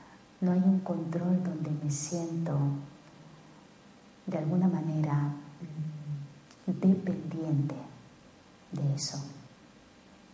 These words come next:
¿Cómo sé que soy dependiente de algo?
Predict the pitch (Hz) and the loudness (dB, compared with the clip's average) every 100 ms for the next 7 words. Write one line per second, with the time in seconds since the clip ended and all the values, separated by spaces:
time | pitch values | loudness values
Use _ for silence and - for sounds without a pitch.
0 | - - - - - - - - - - | -20 -20 -20 -20 -20 -20 -20 -20 -20 -20
1 | - - - - - - - - - 185 | -20 -20 -20 -20 -20 -20 -20 -20 0 4
2 | 190 190 - - 151 139 - 147 143 143 | 6 4 0 -4 -4 -4 -2 -2 -2 -2
3 | 151 143 143 139 143 139 143 139 143 139 | -2 0 2 2 2 0 0 0 -2 -4